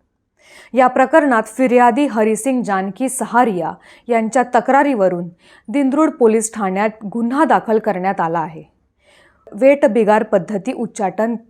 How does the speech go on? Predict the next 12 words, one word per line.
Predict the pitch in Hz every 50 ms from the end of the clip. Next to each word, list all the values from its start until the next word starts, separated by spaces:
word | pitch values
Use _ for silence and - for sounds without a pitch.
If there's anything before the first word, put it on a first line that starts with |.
| _ _
कायद्यांतर्गत | - 226 208 202 185 254 262 294 285 277 220 190 175 170 185 180 175 180 - -
आणि | 214 208 208 208 - 214
इतर | 254 247 - - 311 302 285
गंभीर | 208 208 214 190 185 185 190 190 208 226
कलमांखाली | 220 - 208 190 180 185 214 233 247 247 240 202 226 208 185 190 185 - -
आरोपीवर | 185 190 202 220 214 220 202 180 185 208 214
गुन्हा | 196 170 - 202 196 190 165 170 226 240
दाखल | 226 202 175 170 - 196 196
करण्यात | 202 - 170 165 160 170 185 185 -
आला | - 180 170 165
आहे. | 170 165 165 - - _ _ _ _ _ _ _ _ _ _ _ - - _ -
दरम्यान | 208 196 254 254 285 269 269 277 277